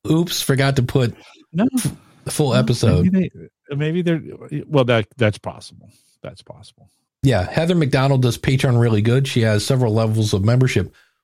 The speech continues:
Speaker 1: What I see, again, not all the time, but I do see people that are spending a lot of time trying to figure out their Patreon levels,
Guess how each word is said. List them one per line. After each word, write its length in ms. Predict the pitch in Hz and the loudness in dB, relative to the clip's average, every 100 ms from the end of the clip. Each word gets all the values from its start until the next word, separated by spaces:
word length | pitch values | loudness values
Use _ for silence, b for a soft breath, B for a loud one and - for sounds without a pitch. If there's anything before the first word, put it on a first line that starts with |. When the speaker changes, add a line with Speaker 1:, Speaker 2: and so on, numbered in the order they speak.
| _ | _
Speaker 1:
What 160 | 127 143 | 0 2
I 160 | 156 180 | 2 0
see, 340 | - 143 127 | 0 2 4
again, 560 | 117 117 107 104 107 - _ _ _ _ _ _ _ _ - | 4 4 4 4 2 -2 _ _ _ _ _ _ _ _ -2
not 240 | 120 147 | 2 2
all 160 | 165 196 | 2 2
the 80 | 143 | 0
time, 320 | - 95 98 | 0 0 2
but 80 | 110 | 2
I 40 | |
do 200 | 127 156 | 2 2
see 180 | - 139 | 2 0
people 580 | 117 123 113 110 107 - b b _ - | 2 0 2 0 0 -4 b b _ -2
that 140 | 131 | 0
are 140 | 127 120 | 2 0
spending 680 | - 143 139 131 113 107 - - | -2 0 4 4 4 0 -2 -2
a 60 | 131 | 0
lot 180 | 131 156 | 2 0
of 80 | |
time 260 | - 139 120 | 2 2 2
trying 200 | - 131 | 0 0
to 60 | 131 | 0
figure 300 | 131 123 123 | 0 2 0
out 120 | 110 | 2
their 120 | 117 | 0
Patreon 600 | - 123 131 139 139 139 | 0 -2 0 2 4 4
levels, 540 | 135 143 151 156 - | 4 2 0 -2 -6